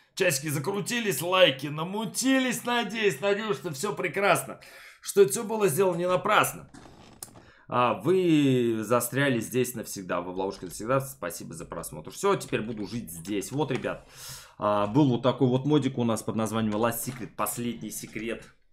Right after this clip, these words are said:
А, как-то вот так, как-то вот так вот всё, ребят. Если понравилось, ставьте свои лайки, подписывайтесь на канал, не забываем про Рутуб Дзен канал, ребят. Давайте набьём до Дзене до Нового года тысячу, хотя, мне кажется, никак не набьём.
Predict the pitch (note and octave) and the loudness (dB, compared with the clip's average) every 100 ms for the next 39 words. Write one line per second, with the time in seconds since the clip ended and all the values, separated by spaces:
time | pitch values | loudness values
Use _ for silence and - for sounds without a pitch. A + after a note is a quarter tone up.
0 | - - F#2 F2 E2+ - F3+ F3 D3+ A#2 | -16 -8 -6 -6 -10 -4 -2 -2 -4 -4
1 | - G#2+ - G#3+ - G3 F3+ G#3 G3 D3+ | -4 -4 2 0 2 -4 0 2 2 0
2 | C3+ C3+ G2 F2+ F2+ D#3 D#3 F3 F3 F3 | -4 -2 -2 -4 -2 -2 0 0 2 2
3 | C3 - C#3 C3+ C#3 C#3 C#3+ C#3 - - | 2 -2 -4 0 0 2 0 -4 -14 -8
4 | A#2 D#3 C3+ - A#2+ B2+ F#2+ A2+ C#3+ B2 | -6 -4 -6 -4 -4 -2 -4 -2 -2 -2
5 | A2 A#2+ - C3 - B2 - C3+ A#2+ A2 | 0 0 -2 -8 -6 -4 -2 -2 -2 -4
6 | G#2+ D#3 - F#2+ G#2 F2+ G2+ B2+ C3 D#3 | -4 -4 -6 -8 -10 -8 -6 -6 -4 -6
7 | A2 F#2 G2 A#2+ A#2+ A2+ G#2 G2 F#2 - | -6 -6 -6 -4 -4 -4 -6 -8 -14 -12
8 | D3 D#3 B2+ G#2 G2+ F#2 F2+ E2+ E2 - | -6 -4 -4 -4 -6 -6 -8 -10 -12 -10
9 | F2 A2+ D#3+ F#3 | -8 -2 0 0